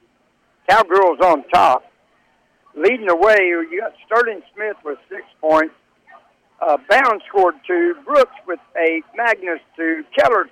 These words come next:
thirteen. Lopez two. Olsen two. And Cockerham three. For the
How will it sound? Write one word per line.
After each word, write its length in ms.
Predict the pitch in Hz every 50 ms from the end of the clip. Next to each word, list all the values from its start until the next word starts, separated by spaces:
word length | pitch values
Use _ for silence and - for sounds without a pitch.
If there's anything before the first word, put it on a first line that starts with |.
| _ -
thirteen. 760 | 247 240 254 - - _ _ 202 220 392 359 156 147 160 170 165 _ _ _ _ - - - -
Lopez 460 | 190 220 226 220 - - 208 190 170 - _ 190 180 - -
two. 380 | 202 220 214 208 208 202 196 -
Olsen 460 | - 226 262 294 277 _ - 277 214 - _
two. 400 | 208 220 220 220 220 220 214 - -
And 240 | 175 165 165 160 175 -
Cockerham 560 | 175 196 208 202 175 156 156 160 160 151 135 - _
three. 340 | - 196 202 196 170 147 - - _ _ _ _ _ _ _ _ _ _ _ _ _ _
For 120 | 185 196 190
the 140 | 175 165